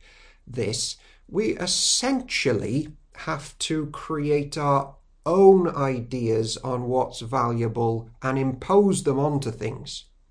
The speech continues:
We just figure it out for ourselves, and it changes with time and culture and country and history. Without God,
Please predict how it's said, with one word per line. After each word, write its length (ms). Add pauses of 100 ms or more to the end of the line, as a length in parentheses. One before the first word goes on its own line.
(320)
We 100
just 260
figure 260
it 60
out 200
for 160
ourselves, 640
and 220 (580)
it 160
changes 500
with 240
time 440
and 180
culture 480
and 160
country 580
and 240 (200)
history. 600 (280)
Without 500
God, 540